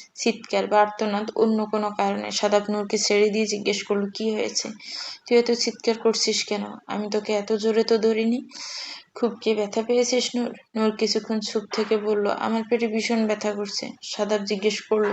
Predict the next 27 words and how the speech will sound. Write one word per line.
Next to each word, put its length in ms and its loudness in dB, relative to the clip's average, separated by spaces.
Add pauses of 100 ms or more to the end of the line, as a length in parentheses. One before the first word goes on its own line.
(180)
"কেন?" 180 0 (760)
নূর 160 2
সাদাফের 500 2
দিকে 200 4
তাকিয়ে 340 2
আমতা 300 0
আমতা 240 0
করে 280 6
বলল, 220 4
"মনে 280 -2
হয়," 280 -2 (100)
আর 200 4 (600)
বলে 220 8
শেষ 280 2
করতে 340 0
পারল 360 4
না 140 2
নূর। 220 -2 (360)
সাদাফ 380 2
সাথে 320 2
সাথে 280 2
বলল, 340 2
"পিরিয়ড 480 4
হয়েছে?" 380 2 (800)
ডেট 360 4
মনে 220 0
ছিল 240 2